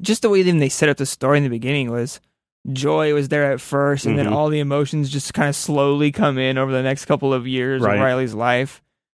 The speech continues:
Speaker 1: uh, and just how they start interacting with each other. And I thought that, uh, last shot when they showed the memories all mixed up was
Speaker 2: Mm-hmm.
Speaker 1: so great.
Speaker 2: Yeah, that was really great. I really
Speaker 1: Yeah.
Speaker 2: liked that, and I was, I was half expecting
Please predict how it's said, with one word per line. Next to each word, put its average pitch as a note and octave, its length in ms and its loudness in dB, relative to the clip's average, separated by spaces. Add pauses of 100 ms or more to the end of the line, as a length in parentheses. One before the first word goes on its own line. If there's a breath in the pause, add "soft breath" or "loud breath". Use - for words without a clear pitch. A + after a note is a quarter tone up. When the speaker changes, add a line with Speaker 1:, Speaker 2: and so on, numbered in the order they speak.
(200)
Speaker 1:
uh, B2 220 2
and C3 100 0
just C#3 100 -2
how D3+ 60 0
they C#3 100 0
start C3 320 -2 (500)
interacting C#3+ 560 2
with C#3+ 120 4
each C#3+ 160 0
other. D3+ 220 2
And D3 140 2
I D3+ 100 2
thought - 240 -2 (100)
that, D#3 280 0
uh, C3 380 0 (300)
last B2 360 0
shot A#2 240 0
when B2+ 100 -2
they A#2+ 100 -2
showed C3 280 0
the B2 100 0
memories B2+ 380 -2
all B2 120 0
mixed A2+ 300 -6
up B2 180 2
was A2+ 180 0
Speaker 2:
Mm-hmm. G#2 100 -2
Speaker 1:
so D3+ 140 2
great. A#2 220 -2
Speaker 2:
Yeah, E3 140 2
that D#3 140 2
was C3+ 140 0
really C#3 220 0
great. F#2 200 -2
I G2 40 2
really B2+ 320 2
Speaker 1:
Yeah. A#2+ 60 2
Speaker 2:
liked A2+ 180 2
that, B2 160 2
and B2+ 120 2
I C#3+ 80 2
was, D3 200 -2 (460)
I D3 100 0
was D3+ 160 2
half G3+ 320 0
expecting G2+ 840 -2